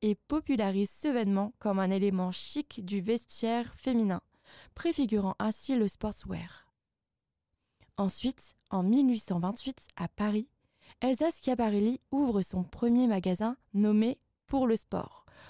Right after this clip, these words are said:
aux quatre rue de la Paix. Dans l'année qui suit, elle élargit sa collection de mailles en y ajoutant des pyjamas de plage, des costumes de bain,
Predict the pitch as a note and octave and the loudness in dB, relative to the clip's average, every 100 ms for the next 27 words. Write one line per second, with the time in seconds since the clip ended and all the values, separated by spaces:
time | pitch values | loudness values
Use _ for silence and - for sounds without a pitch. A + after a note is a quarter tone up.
0 | - G#3 G#3+ - C4 - B3 A3+ F#3+ F3 | -4 0 0 0 -4 -2 0 2 2 0
1 | F3 - _ _ _ _ _ - - G3+ | -6 -12 _ _ _ _ _ -20 -4 0
2 | G3+ A3 B3 - G#3+ - A#3+ C#4 - G#3 | 2 2 0 -2 -6 -4 -2 -2 0 0
3 | G3 A3 A3+ A3+ B3 B3+ G#3 A3 A3 - | 2 2 2 0 -2 -2 -2 0 0 0
4 | B3+ G#3 F#3+ F#3 G3+ A3 - G3+ G3+ A3+ | 0 2 2 2 2 0 -2 0 2 2
5 | A3+ G#3+ B3+ A#3 F#3 - G#3+ G3 F#3 F#3 | 2 0 0 0 0 -2 0 0 0 -2
6 | - B3 B3+ B3+ A#3+ - G3+ A#3 - A#3 | -2 0 0 0 -4 -4 0 0 0 0
7 | G3 G3 A3 | 2 2 0